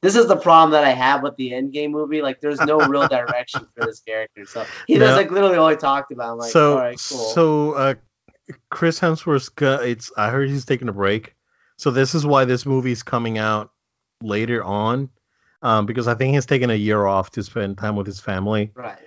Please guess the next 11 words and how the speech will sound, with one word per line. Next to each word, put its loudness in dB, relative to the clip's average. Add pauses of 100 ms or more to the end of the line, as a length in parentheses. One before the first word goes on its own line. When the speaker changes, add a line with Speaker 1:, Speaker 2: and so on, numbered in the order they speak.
(220)
Speaker 2:
Um, 2
so, 2 (680)
you -6
know, -2
and, 2
and, 0
and 0
again, 2
it -2
would -2
be, -2